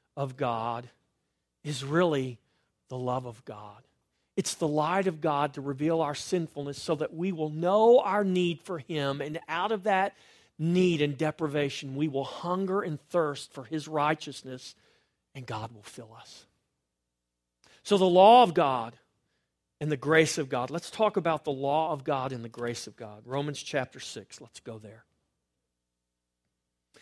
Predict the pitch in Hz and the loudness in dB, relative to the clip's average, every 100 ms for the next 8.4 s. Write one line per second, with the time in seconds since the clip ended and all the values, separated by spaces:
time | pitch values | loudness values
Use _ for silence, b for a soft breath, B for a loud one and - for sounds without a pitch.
0 | b b 208 208 247 240 196 190 240 285 | b b 6 8 8 8 8 10 12 12
1 | 302 226 147 165 147 147 170 - - 233 | 12 10 8 6 8 6 4 0 2 4
2 | 226 165 190 156 175 180 196 170 147 135 | 4 4 2 4 2 4 4 4 2 0
3 | 127 127 117 117 - - _ _ _ _ | 0 -4 -4 -10 -16 -18 _ _ _ _
4 | _ _ _ _ _ _ _ _ _ _ | _ _ _ _ _ _ _ _ _ _
5 | _ _ _ _ _ _ _ _ _ 131 | _ _ _ _ _ _ _ _ _ -6
6 | 135 143 139 123 160 196 233 - 135 139 | -4 -2 -6 -2 4 4 4 0 -4 -2
7 | 117 113 117 135 151 151 135 131 - - | 0 0 -2 -4 -4 -4 -6 -6 -8 -8
8 | 170 165 123 113 | 0 0 0 -6